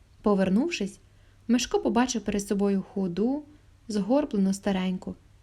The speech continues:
біля якої стояв великий кошик із цибулею. «Сьогодні ринок закрили чомусь раніше, і я не встигла продати свою цибулю», сумно продовжила вона. «Може,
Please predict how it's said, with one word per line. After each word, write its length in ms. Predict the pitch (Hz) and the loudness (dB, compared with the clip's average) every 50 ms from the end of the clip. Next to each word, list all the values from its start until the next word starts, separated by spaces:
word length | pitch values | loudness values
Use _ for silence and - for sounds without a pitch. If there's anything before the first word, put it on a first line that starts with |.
| _ _ _ _ - | _ _ _ _ -6
біля 180 | 196 196 196 196 | 0 2 2 4
якої 420 | 196 190 190 - 233 240 240 220 | 4 2 0 0 0 2 2 2
стояв 340 | 226 - 214 202 202 196 185 | 0 0 -2 0 0 0 0
великий 460 | 185 185 185 208 254 277 269 285 269 | 0 0 2 2 2 2 0 -2 -4
кошик 460 | 269 - - 220 202 202 - 202 - - | -4 -2 -2 -2 -2 -2 -6 -8 -8 -6
із 160 | - 208 202 - | -6 -6 -6 -4
цибулею. 640 | - - 254 220 214 202 185 180 175 175 175 180 190 - - - - - - - - - - - - - - - - _ _ _ - _ _ _ _ _ - _ _ _ _ _ - | -2 0 0 2 2 0 0 0 -2 -4 -4 -6 -8 -12 -20 -20 -20 -20 -20 -20 -20 -20 -20 -20 -20 -20 -20 -20 -20 _ _ _ -20 _ _ _ _ _ -20 _ _ _ _ _ -8
«Сьогодні 480 | - - 262 247 254 320 349 349 311 | -2 2 2 4 4 4 4 4 4
ринок 280 | 294 302 330 320 302 277 | 4 2 2 2 2 0
закрили 400 | 262 277 269 269 285 302 311 294 | 2 0 2 2 2 2 2 0
чомусь 420 | 302 - 269 277 277 285 285 - | 0 0 0 0 0 0 0 0
раніше, 540 | 294 294 285 254 226 233 233 - - 208 185 - - - - - - - - - - - - | 0 0 2 4 4 4 2 0 -2 -4 -6 -6 -10 -20 -20 -20 -20 -20 -20 -20 -8 0 2
і 140 | 254 262 254 | 4 6 6
я 160 | 277 277 294 | 6 4 4
не 100 | 294 294 | 2 2
встигла 440 | 277 - - - 349 349 294 240 208 | 0 0 2 2 2 4 4 2 2
продати 420 | - 220 214 220 220 214 220 220 | 2 2 4 4 4 2 2 -2
свою 300 | 208 - - 226 233 226 | -4 -2 0 2 2 2
цибулю», 540 | 226 - 262 254 226 214 202 190 180 185 196 - - _ _ _ _ _ _ _ _ - | 0 0 0 2 2 2 2 0 0 -2 -8 -12 -18 _ _ _ _ _ _ _ _ -18
сумно 400 | - - - 208 190 185 185 180 | -12 -6 0 2 2 2 2 0
продовжила 580 | - 190 185 180 185 180 175 180 190 190 196 | -2 -2 -2 0 -2 -2 -2 -4 -2 -2 -2
вона. 320 | 196 208 202 190 180 185 - - - - - _ - - - - - - | 0 0 0 0 -2 -4 -8 -14 -20 -20 -20 _ -20 -20 -20 -20 -8 0
«Може, 480 | 226 233 247 262 247 254 254 254 254 | 2 4 4 4 4 2 2 0 0